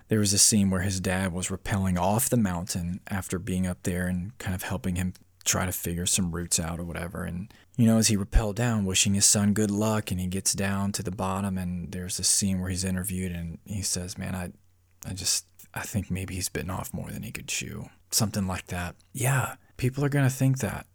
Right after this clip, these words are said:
And, and they're not wrong or bad for thinking that, but that's, um, that's part of the learning. That's, that's part of the journey. Of course there are gonna be folks going,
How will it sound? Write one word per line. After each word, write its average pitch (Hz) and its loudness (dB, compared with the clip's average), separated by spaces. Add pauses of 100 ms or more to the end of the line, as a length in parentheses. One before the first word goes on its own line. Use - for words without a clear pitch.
(140)
And, 107 0
and 110 4
they're 117 6
not 120 2
wrong 104 4
or 92 0
bad 95 0
for - -6
thinking 120 2
that, - -4
but 90 -4 (220)
that's, - 0
um, 113 -6 (260)
that's - -8
part 131 -2
of 127 2
the 117 2
learning. 104 2
That's, - -4
that's 123 -4
part 131 0
of 117 0
the 107 -2
journey. 104 -2 (500)
Of - -8
course 123 0
there 110 0
are - -6
gonna 101 0
be 92 -6
folks - -4
going, 92 -2